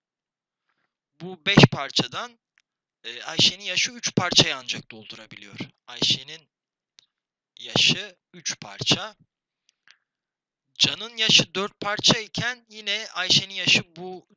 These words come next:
dört parçadan üç parçayı doldurabiliyor. O halde Can'ın yaşı dört parça iken Ayşe'nin yaşı üç parça. Peki bu parçaların toplamı kaç yapıyor? Dokuz, on iki parça.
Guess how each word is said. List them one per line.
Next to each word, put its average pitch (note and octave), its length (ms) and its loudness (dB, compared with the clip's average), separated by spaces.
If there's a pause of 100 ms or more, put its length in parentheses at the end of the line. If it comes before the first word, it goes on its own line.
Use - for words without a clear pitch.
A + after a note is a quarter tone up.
dört F#3+ 200 -8
parçadan D#3 420 -4
üç - 260 -4
parçayı B2+ 460 -2
doldurabiliyor. A2+ 840 -16 (600)
O E3 80 -14
halde D#3+ 580 -8 (520)
Can'ın D#3 240 -4
yaşı D3 400 -2
dört E3+ 260 -10
parça A#2 320 0
iken G3+ 480 -10
Ayşe'nin D3 440 0
yaşı B2 300 -2
üç G3 380 -10
parça. G2 340 -8 (480)
Peki - 340 -10
bu A3 280 -18 (220)
parçaların F#3 560 -2
toplamı F#3 560 -14 (320)
kaç - 260 -2
yapıyor? E3 500 -8
Dokuz, E3 500 -14 (100)
on G#3 160 -10
iki F#3+ 240 -8
parça. - 580 -2